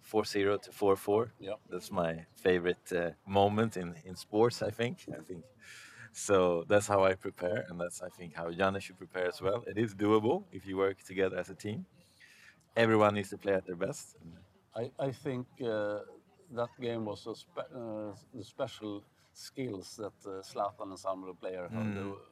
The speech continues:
Speaker 2: did turn that game around.
Speaker 1: Yeah.
Speaker 2: Yeah, and I don't think, uh, uh, Janne is building the team in the same way
Speaker 1: Yeah,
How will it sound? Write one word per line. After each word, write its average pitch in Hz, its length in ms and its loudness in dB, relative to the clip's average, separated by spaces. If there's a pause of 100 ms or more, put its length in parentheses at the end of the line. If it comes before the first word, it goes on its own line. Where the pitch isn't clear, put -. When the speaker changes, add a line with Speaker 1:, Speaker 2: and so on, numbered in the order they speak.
(280)
Speaker 2:
did 98 260 -6 (400)
turn 101 240 -6
that 90 260 -12
game 92 280 -6
around. 87 480 -6
Speaker 1:
Yeah. 95 320 -4 (240)
Speaker 2:
Yeah, 85 180 -10
and 95 160 -4
I 98 100 0
don't 101 300 -6
think, 101 280 -8 (160)
uh, 98 80 -6
uh, 90 140 -6 (920)
Janne 104 260 -6
is 95 100 -16
building 101 340 -6
the 95 80 -10
team 92 300 -12
in 92 40 -12
the 92 60 -16
same 95 340 -10
way 123 280 -8 (240)
Speaker 1:
Yeah, 101 260 -2